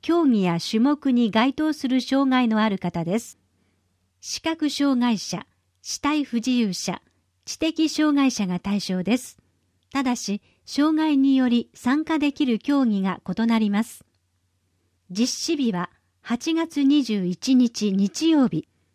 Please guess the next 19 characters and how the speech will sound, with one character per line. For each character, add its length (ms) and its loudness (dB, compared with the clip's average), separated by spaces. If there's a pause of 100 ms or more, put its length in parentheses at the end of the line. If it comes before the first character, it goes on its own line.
(420)
会 200 0
場 200 2
は 200 0 (340)
東 220 0
京 220 0
都 180 -2
障 280 0
害 180 0
者 180 -2
総 220 0
合 180 2
ス 100 -10
ポ 160 2
ー 60 2
ツ 100 -8
セ 200 -2
ン 100 -4
タ 120 -10
ー、 200 -10